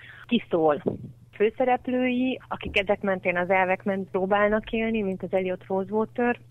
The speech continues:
azok kevésbé beszélnek, mint inkább cselekednek. A Trout meg kevéssé cselekszik, mint inkább beszél.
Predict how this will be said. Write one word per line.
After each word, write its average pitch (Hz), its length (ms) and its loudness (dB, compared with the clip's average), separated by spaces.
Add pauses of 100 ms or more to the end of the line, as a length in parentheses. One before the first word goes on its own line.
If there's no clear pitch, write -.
(640)
azok 208 240 -2
kevésbé 196 460 2
beszélnek, 208 560 -2
mint 196 200 -8
inkább 196 340 -8
cselekednek. 254 680 -2 (540)
A 233 80 -8
Trout 247 340 4
meg 240 140 2
kevéssé 226 500 4
cselekszik, 226 520 2
mint 220 200 -4
inkább 208 320 2
beszél. 170 680 -2